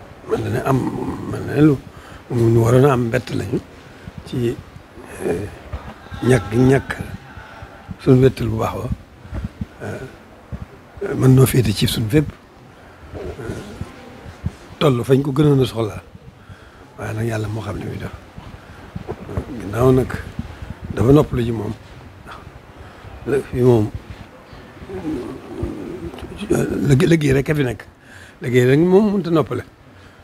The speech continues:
Mënut a, mënut a neex. Waaw, ab liggéey dong nga fi nekk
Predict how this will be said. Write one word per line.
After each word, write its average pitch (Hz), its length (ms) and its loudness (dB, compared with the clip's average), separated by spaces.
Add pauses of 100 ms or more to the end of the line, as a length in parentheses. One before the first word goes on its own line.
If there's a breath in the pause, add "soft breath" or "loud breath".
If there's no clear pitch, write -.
(160)
Mënut 113 200 -4
a, - 40 -4 (460)
mënut 101 220 -6
a 110 80 -4
neex. 110 240 -2 (920 loud breath)
Waaw, - 760 -12
ab 127 80 -2
liggéey 117 260 2
dong 113 200 0
nga 135 80 6
fi 143 120 -2
nekk 110 160 -2